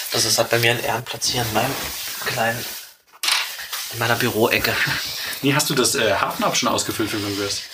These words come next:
Speaker 1: Ja, ich hab's
Speaker 2: Kongress.
Speaker 1: zumindest ein bisschen durchgeguckt, äh, und, ähm, dann hab ich's vergessen und dann war's plötzlich schon entschieden, glaub ich,
Speaker 2: Was?
Speaker 1: so, oder?
Speaker 2: Nee, ist noch nicht durch.
Speaker 1: Nee?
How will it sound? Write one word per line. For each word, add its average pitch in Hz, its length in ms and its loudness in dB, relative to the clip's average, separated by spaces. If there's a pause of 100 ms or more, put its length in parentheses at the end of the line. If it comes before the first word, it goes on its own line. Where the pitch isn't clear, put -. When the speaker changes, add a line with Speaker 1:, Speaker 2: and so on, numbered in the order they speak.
(200)
Speaker 1:
Ja, 151 240 6
ich 180 80 4
hab's - 20 -
Speaker 2:
Kongress. 202 160 2
Speaker 1:
zumindest 190 280 2
ein 175 40 -10
bisschen 180 180 2
durchgeguckt, - 760 0
äh, 170 260 2
und, 160 680 2 (440)
ähm, 143 840 0
dann 139 140 0
hab 165 80 2
ich's - 80 2
vergessen 165 500 0
und 139 200 -4
dann 135 160 0
war's 143 200 2
plötzlich - 280 0
schon 143 180 -4
entschieden, 143 400 -2
glaub 113 160 4
ich, 139 60 8
Speaker 2:
Was? 151 80 4 (100)
Speaker 1:
so, 131 80 0
oder? 160 100 6
Speaker 2:
Nee, - 80 2
ist - 80 0
noch 104 80 0
nicht 98 160 -6
durch. 98 260 -2
Speaker 1:
Nee? 208 280 2